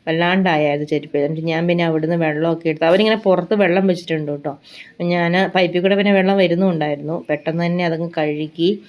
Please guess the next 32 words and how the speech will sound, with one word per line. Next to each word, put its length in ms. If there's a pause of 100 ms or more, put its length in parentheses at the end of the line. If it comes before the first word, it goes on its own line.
(180)
പക്ഷേ 240
ഷൂസൊക്കെ 640
ആയതുകൊണ്ട് 360
കഴുകിയാൽ 480
ഇങ്ങനെ 240
നനവോടെ 520
ഇരിക്കുമല്ലോ, 540 (120)
പിന്നെ 200
ഇടുമ്പോൾ 300
ഒരു 100 (100)
മണമാണ്. 520 (500)
എന്നാലും 340
വേണ്ടില്ല, 420 (240)
ഇനിയിപ്പോൾ 280
കുർബാന 380
കഴിയുന്നതോടെ 400
വരെ 180
ചെരുപ്പ് 240
ഇടേണ്ട 180
ആവശ്യമില്ലല്ലോ, 760
അത്രയും 400
വെള്ളം 240
വലിഞ്ഞു 260
കിട്ടൂല 240
എന്ന് 180
വിചാരിച്ച് 380 (420)
ആദ്യം 260
വിചാരിച്ചു 440 (220)
പിന്നെ 320 (260)
പുല്ലേ 300
കൊണ്ട് 280
ഉരച്ച് 460